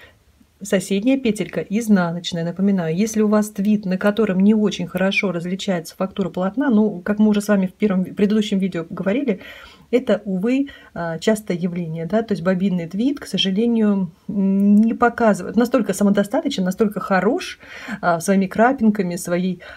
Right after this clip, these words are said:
пушистостью, своей воздушностью, настолько хорош, что, увы, он отказывается показывать рисунки на себе.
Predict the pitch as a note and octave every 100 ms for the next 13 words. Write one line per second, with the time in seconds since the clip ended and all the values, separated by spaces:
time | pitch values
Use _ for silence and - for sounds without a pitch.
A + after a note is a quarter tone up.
0 | - G3+ - G#3+ B3+ C4 G3 F#3+ F#3+ F3
1 | F3 F3 F3+ A3+ C#4 G#3+ G#3 F#3 G#3+ G#3+
2 | A3+ G#3+ - - C4+ F#4 - - - -
3 | G3+ G3+ C4+ E4 G3+ G#3+ G#3+ - G#3+ C4+
4 | G#3 F3 E3+ E3 E3 F3 F3+ G#3+ G3+ E3+
5 | E3+ E3+ E3+ D#3+ F3 E3+ - - -